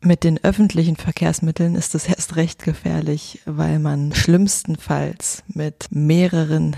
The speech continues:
Männern in einem Waggon für einige Minuten eben in der Zeit von Station zu Station quasi gefangen ist. Und da ist es tatsächlich <laughs> manchmal, auch wenn es nicht sein sollte,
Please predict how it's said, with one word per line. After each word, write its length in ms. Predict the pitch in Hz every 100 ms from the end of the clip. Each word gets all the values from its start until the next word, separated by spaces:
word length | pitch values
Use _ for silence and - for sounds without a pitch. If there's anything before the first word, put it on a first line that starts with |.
| -
Männern 540 | 160 151 151 147 147 -
in 180 | 151 147
einem 360 | 156 160 151 156
Waggon 500 | 151 165 156 160 156 -
für 460 | - - 156 151 151 -
einige 360 | 156 156 151
Minuten 540 | 151 156 160 - 156 - - - -
eben 380 | 147 143 143 -
in 180 | 160
der 140 | 156 156
Zeit 360 | - 165 151 -
von 300 | - 156 156
Station 720 | - 151 - 156 147 151 -
zu 220 | - 170
Station 640 | - 151 - - 151 151
quasi 500 | - 156 147 - 160 -
gefangen 600 | 147 - - 147 170 185
ist. 360 | 196 - - _
Und 440 | - 165 160 - -
da 60 | -
ist 240 | 180 -
es 360 | 190 - - - _
tatsächlich 1120 | - 165 170 - - 190 202 - 180 196 196 - -
<laughs> 160 | 165 -
manchmal, 580 | 202 - - 175 185 -
auch 200 | 165 175
wenn 120 | 170
es 140 | 170
nicht 220 | 170 165
sein 280 | - 165 180
sollte, 420 | 156 143 165 -